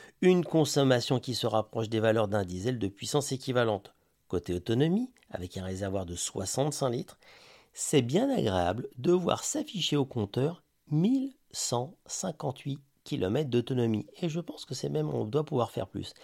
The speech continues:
Performance, hélas, impossible avec une voiture électrique. Le tarif de base du Ford S-Max se positionne à quarante-cinq mille sept cent cinquante euros,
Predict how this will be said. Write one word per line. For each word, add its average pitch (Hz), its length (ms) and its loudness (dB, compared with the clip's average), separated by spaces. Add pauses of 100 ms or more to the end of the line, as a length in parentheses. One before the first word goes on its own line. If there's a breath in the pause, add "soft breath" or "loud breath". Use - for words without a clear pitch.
(520 soft breath)
Performance, 135 640 2 (160)
hélas, 113 400 -4
impossible 98 520 -6
avec 123 260 0
une 139 100 -2
voiture 117 340 0
électrique. 139 560 0 (540 soft breath)
Le 113 280 4
tarif 123 400 4
de 127 140 8
base 131 240 10
du 123 160 2
Ford 135 260 2
S-Max 123 420 -2
se 101 80 -2
positionne 98 500 -4
à 76 80 -8 (140)
quarante-cinq 160 460 -2
mille 110 160 -2
sept - 200 -8
cent 104 100 -2
cinquante 101 440 -6
euros, 143 200 -6